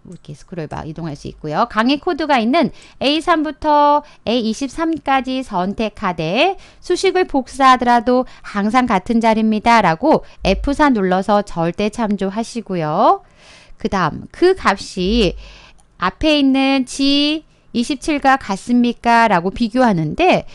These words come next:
수식을 작성하고 아래로만 복사하면 문제가 없지만 옆으로도 복사를 해야 되기 때문에,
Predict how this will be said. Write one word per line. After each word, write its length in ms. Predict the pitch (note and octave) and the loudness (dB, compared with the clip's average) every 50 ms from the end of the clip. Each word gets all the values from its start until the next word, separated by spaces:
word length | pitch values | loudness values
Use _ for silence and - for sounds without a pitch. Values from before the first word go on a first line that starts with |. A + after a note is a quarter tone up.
| - - - - | -20 -20 -20 -8
수식을 460 | - F4 E4 - F4+ E4 E4 E4 E4 | -6 -4 -2 0 0 0 0 0 0
작성하고 640 | - C#4+ B3 G#3+ - C4+ C4 C4 B3+ B3 B3+ B3 - - | 0 0 -2 0 0 2 2 4 2 2 0 -2 -4 -2
아래로만 600 | - F#3 F#3+ G3+ A#3+ C#4 D#4 D#4+ D4+ D4+ D4+ D4 | -2 0 0 2 2 2 2 2 4 4 4 2
복사하면 540 | C4 B3 F#3+ - - A3+ A3+ A3+ A3+ A#3 G#3+ | 2 -2 -4 -2 0 2 2 2 2 2 0
문제가 420 | E3+ E3+ D#3 - F3+ E3+ - F#3 | -2 -2 -4 -4 -4 -4 -2 -2
없지만 720 | D#3+ C#3 - - - F3 F#3 E3 E3 F3+ A3 C#4+ E4+ C#4+ - F3 | -2 -4 -6 -8 -6 -2 0 0 2 2 2 2 2 0 -4 -4
옆으로도 540 | D#3 D3+ D3+ D#3+ - - A#3+ C#4 B3 C#4 C#4 | -4 -2 -4 -4 -4 -4 -4 0 0 0 0
복사를 420 | A3+ G#3+ F3 - - G#3 G#3 G#3+ A3 | 0 -2 -4 0 2 2 2 2 2
해야 180 | B3+ C4+ C4 | 2 2 2
되기 240 | B3+ A#3+ G#3+ F#3+ F#3+ | 2 2 0 0 -2
때문에, 800 | F#3+ - - E3+ F3+ F#3+ G3 F#3 E3 E3 G3 B3+ D4+ F4 F4+ | -2 -2 -2 -2 0 0 0 0 0 0 2 4 4 2 2